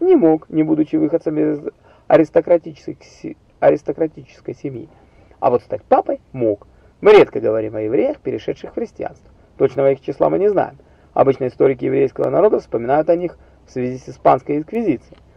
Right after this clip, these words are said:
Но и вне Испании, и вне инквизиции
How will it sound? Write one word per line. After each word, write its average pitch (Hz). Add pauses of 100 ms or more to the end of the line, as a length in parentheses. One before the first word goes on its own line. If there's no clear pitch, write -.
(140)
Но 170
и 208
вне 202
Испании, 117
и -
вне 101
инквизиции 107